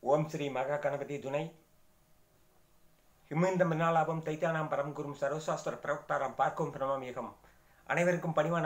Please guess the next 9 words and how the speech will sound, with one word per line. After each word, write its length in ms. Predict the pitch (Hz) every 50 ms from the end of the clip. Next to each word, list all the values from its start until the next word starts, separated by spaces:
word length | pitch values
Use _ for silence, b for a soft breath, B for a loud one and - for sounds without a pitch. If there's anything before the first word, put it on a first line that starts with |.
| 147
வணக்கங்கள். 440 | 147 147 147 - 160 151 135 135 120 - -
சித்தி 220 | - 151 - 175 160
சிவா 160 | 170 175 165 156 143 156
ஜோதிட 240 | 160 151 160 143 - 147
திரு 160 | 139 135 131
எஸ். 120 | 127 - 151
தங்கவேலு 360 | 147 156 156 156 160 151 -
கவுண்டர் 260 | 151 151 143 139 127 135
வழங்கும், 340 | 139 147 139 143 151 120